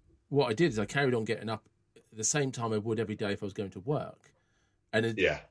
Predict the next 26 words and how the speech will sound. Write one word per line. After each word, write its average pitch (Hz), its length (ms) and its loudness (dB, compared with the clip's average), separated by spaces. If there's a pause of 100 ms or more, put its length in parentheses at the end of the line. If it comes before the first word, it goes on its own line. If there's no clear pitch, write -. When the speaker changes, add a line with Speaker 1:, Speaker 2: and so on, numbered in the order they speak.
Speaker 1:
and 117 120 -8
basically 151 380 4
I - 20 2
would 107 140 -4
then 123 280 4
just - 260 -4 (260)
exactly 170 500 -2
the 180 80 -6
same 156 260 2
routine, 139 520 -6 (600)
but 147 140 -6
what, 143 260 0
but 120 140 -4
instead 156 300 0
of 143 60 0
getting 117 340 -4
work 156 240 0
clothes 95 240 -4
on, 92 120 -4
I 107 40 -4
just 135 100 -6
got 101 140 -8
my 101 60 -14
gym 139 220 -2
clothes 87 300 -6
on. 85 80 -18